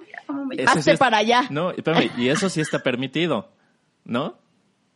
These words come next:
Speaker 2: Sí te permito que estés enfermo, no te permito que llores, que estés triste.
Speaker 1: Exacto, ¿notas? Entonces,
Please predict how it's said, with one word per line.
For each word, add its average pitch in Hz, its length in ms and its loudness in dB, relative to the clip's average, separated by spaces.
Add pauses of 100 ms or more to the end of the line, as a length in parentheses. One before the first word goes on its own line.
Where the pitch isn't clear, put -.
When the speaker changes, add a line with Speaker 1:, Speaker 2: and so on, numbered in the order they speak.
(220)
Speaker 2:
Sí 135 140 -2
te 135 140 -4
permito 135 400 -4
que 131 60 -10
estés 123 240 -12
enfermo, 120 360 -6
no 107 180 -2
te - 100 -4
permito 110 380 -8
que 101 140 -8
llores, 101 580 -6
que - 80 -10
estés 104 240 -12
triste. 98 360 -8
Speaker 1:
Exacto, 226 800 -6
¿notas? 262 600 -4
Entonces, 262 540 -4